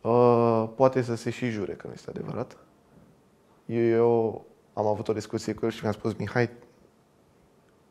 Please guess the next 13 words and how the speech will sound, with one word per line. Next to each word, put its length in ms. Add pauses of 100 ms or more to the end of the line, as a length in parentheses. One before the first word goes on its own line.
(280)
uh, 520 (1200)
tu 120
nu 300
o 60
să 140
stai 440 (200)
cu 120
noi 160
pentru 260
că 100
nu 80
vrea 180
Luiza." 300